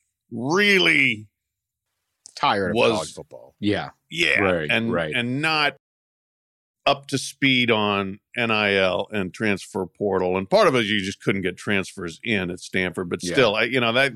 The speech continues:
Speaker 1: he is not necessarily built for the current, uh, thing. And I'm not sure Fitzgerald is either. And <sighs> Fitzgerald's had an unbelievably good career. To have a winning record after,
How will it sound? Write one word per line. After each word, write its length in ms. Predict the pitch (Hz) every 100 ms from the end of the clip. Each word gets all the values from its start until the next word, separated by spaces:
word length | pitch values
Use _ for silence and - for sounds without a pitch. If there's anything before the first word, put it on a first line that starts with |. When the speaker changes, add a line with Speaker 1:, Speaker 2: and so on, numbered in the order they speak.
| - _ _
Speaker 1:
he 220 | - 180
is 220 | 208 151 135
not 380 | 143 147 143 - _ _ _ _ _ _ _ _ _ _ -
necessarily 680 | 127 127 117 - 131 113
built 400 | 98 87 120 113
for 320 | - - 110 101
the 100 | 101
current, 440 | - 131 120 110 _ -
uh, 120 | 101
thing. 260 | 95 - 107
And 80 | 110
I'm 100 | 156
not 160 | 170 135
sure 160 | 139
Fitzgerald 640 | 131 123 - - 120 110 95
is 220 | 95 85
either. 500 | 104 92 87 85 95
And 400 | - 101 101 98 95 _ _ _ _ _ _
<sighs> 100 | - - - - _ _ -
Fitzgerald's 480 | 262 - 277 247
had 180 | 226 202
an 100 | 175
unbelievably 720 | 170 180 160 156 165 131 131 120
good 360 | 107 147 131
career. 320 | - 127 120
To 100 | 107
have 160 | 107 139
a 40 |
winning 440 | 127 131 202 202 165
record 400 | 151 165 156 131
after, 380 | 127 123 127